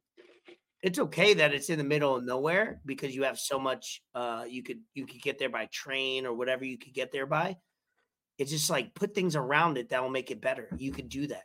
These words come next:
You, you, you, like, let's, there's billions of dollars being backed by these things. And that's what upsets me more is, like, you watch all these stadiums being built. Like, you guys chose the cheap way out. Just produce a better stadium.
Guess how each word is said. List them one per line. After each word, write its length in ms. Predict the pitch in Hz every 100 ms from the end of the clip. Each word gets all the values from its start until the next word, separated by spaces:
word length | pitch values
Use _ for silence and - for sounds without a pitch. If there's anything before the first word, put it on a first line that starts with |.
| _
You, 160 | 139 143
you, 220 | 135 135 131 127
you, 60 | - _ _ _
like, 340 | 139 123 - - _ -
let's, 300 | 151 151 156 -
there's 260 | 143 156 151
billions 520 | - 156 165 156 143
of 100 | 131
dollars 500 | 131 139 127 120 - -
being 300 | 135 131 113
backed 340 | 117 123 -
by 140 | 120 107
these 200 | 110 110
things. 360 | 131 117 101 135
And 160 | 117 - _
that's 240 | 180 160 156
what 100 | 135
upsets 460 | 113 - 131 -
me 120 | 131
more 340 | 120 127 127 117
is, 120 | 113
like, 200 | 120 110 _ _ _ _ _
you 120 | 143
watch 260 | 131 143 151
all 100 | 139
these 240 | 123 -
stadiums 420 | 139 131 131 120
being 220 | 120 120 113
built. 320 | 131 127 - _ _ _ _
Like, 220 | 117 113 - _ -
you 140 | 131
guys 260 | 151 135 120
chose 520 | - 139 135 131 113
the 100 | 175
cheap 320 | - 147 147
way 220 | 135 127
out. 320 | 123 139 139 - _ _ _ _ _ _ _ _ _ _ -
Just 200 | 135 -
produce 340 | 131 131 143
a 40 |
better 220 | 151 131 -
stadium. 400 | - 131 -